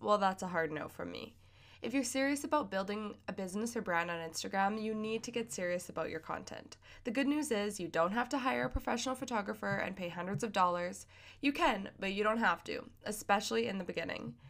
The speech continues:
In this episode, I'm taking you through how to plan and execute a lifestyle photo shoot for your business or personal brand. And don't worry about taking notes. I've created a checklist for you to download so that you don't forget anything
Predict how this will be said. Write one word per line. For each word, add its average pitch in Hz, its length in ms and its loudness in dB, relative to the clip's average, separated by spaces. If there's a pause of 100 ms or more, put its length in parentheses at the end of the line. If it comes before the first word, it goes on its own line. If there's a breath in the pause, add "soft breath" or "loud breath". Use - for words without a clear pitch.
(340 loud breath)
In 240 120 4
this 285 200 2
episode, 247 420 2
I'm 226 160 2
taking 240 320 -2
you 262 140 -2
through 202 260 -4
how 202 140 0
to 190 80 -2
plan 208 420 2
and 254 100 -2
execute 196 560 -4
a - 80 0
lifestyle 202 460 2
photo 202 240 0
shoot 202 260 -4
for 202 100 -6
your 185 140 -2
business 180 400 0
or 202 60 -2
personal 185 420 -2
brand. - 420 0 (300 loud breath)
And 175 200 -4
don't 196 200 4
worry 269 160 6
about 285 220 4
taking 285 380 0
notes. 226 320 2
I've - 160 0
created 226 360 2
a 285 60 0
checklist 220 480 -2
for - 100 -4
you 202 120 0
to 214 100 2
download 175 500 2
so - 120 -8
that 185 180 0
you 190 60 -2
don't 180 260 0
forget 233 260 0
anything 190 460 -2